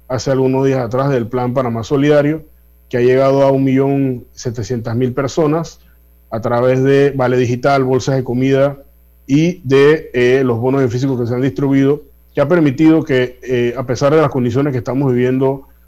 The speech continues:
sobre el tema del covid, haya-, hayamos tenido en nuestro país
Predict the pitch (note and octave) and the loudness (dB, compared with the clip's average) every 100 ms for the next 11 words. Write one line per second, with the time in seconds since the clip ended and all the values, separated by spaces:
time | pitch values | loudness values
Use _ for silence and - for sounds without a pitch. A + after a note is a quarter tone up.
0 | _ - B2 A#2+ A#2 B2+ C#3 B2+ C3+ C3 | _ -6 -2 -2 -2 -2 0 0 0 0
1 | C#3 C#3 - B2+ C3 C3 - A#2+ C3+ D#3+ | 0 -4 -4 0 0 -2 -6 -4 -2 -4
2 | B2+ C#3 E3 A#2+ A#2 B2 C3+ C3+ B2+ - | -2 0 2 0 -2 -4 -2 -2 -2 -6